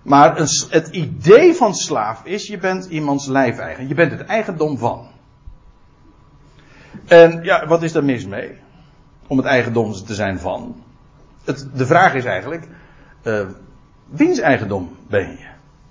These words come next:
Wie is je eigenaar? Want als je namelijk een hele goede eigenaar bent, hebt, sorry, dan is het heel mooi om het eigendom te zijn van. Want het, het grote voordeel, om meteen maar eventjes, eh,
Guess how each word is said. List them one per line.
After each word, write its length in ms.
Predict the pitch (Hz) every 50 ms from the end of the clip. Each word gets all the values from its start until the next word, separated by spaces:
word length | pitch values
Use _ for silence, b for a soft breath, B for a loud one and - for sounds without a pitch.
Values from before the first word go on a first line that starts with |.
| _ _ -
Wie 280 | 113 147 214 - 123
is 200 | - 233 202 147
je 80 | 156 151
eigenaar? 680 | 143 285 381 359 - 175 147 123 92 78 - - - - - _ _ _ _ _ _ _ _ _ _ _ _ - - - _ _ _ - _ _ _ - _ _ _ _ _ _ -
Want 160 | - 220 247
als 80 | 254
je 60 | 214 233
namelijk 320 | 233 220 214 208 190 190
een 60 | 180
hele 200 | 185 247 262 240
goede 220 | - 226 214 202 -
eigenaar 480 | 220 262 285 254 226 202 185 170 139
bent, 220 | 123 123 147 - - - _ _ _ _ _ _ _ _ - _ _ _ _ _ -
hebt, 400 | 123 135 196 - - - - -
sorry, 320 | - - 113 113 147 202 269 - - - _ _ _ _ - - - _ _ _ _ - - _ _ _ - B B B
dan 140 | B 247 247
is 120 | 220 - -
het 80 | 151 190
heel 220 | 294 339 370 294
mooi 400 | 254 247 233 160 160 180 - - - - - b b b
om 140 | - 214 208
het 80 | 196 -
eigendom 460 | 196 196 190 185 175 160 165 156 147
te 80 | 151 139
zijn 240 | 139 131 123 117
van. 320 | 113 123 127 98 - - - - _
Want 200 | - 175 165 165
het, 100 | 160 147
het 200 | 147 135 - -
grote 340 | - - 190 202 185 156 156
voordeel, 420 | - 233 233 240 226 190 185 190
om 180 | 185 156 147 139
meteen 500 | 131 120 - 131 143 127 120 123 120 113
maar 140 | 110 104 104
eventjes, 500 | 101 92 95 95 95 98 85 - 92 - B B B B B B B B B
eh, 240 | - 101 92 87 78